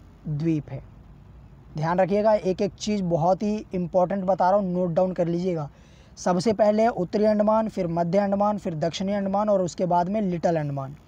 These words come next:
उत्तरी अंडमान पर अंडमान निकोबार द्वीप समूह की सबसे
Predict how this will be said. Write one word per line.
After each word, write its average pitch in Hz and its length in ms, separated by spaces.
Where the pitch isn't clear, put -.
उत्तरी 254 320
अंडमान 226 560
पर 220 300
अंडमान 247 400
निकोबार 202 560
द्वीप 185 280
समूह 202 340
की 208 160
सबसे 196 460